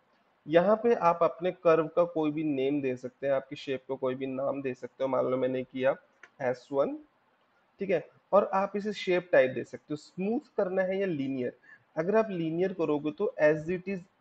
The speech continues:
vertex आपके नजर आएंगे, अगर आप smooth करोगे तो वो हर vertex को smooth कर देगा।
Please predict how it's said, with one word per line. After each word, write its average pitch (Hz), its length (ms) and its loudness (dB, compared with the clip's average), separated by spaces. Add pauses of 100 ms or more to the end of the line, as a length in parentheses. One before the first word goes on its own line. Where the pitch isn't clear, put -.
(160)
vertex 135 600 0
आपके 139 320 -2
नजर 123 300 -6
आएंगे, 127 340 -4
अगर 151 240 0
आप 139 200 0
smooth 190 380 -6
करोगे 143 320 2 (480)
तो 220 40 -4
वो 240 120 2 (100)
हर 240 120 4
vertex 196 480 2
को 214 120 -4
smooth 165 380 -4
कर - 180 -4
देगा। - 320 -8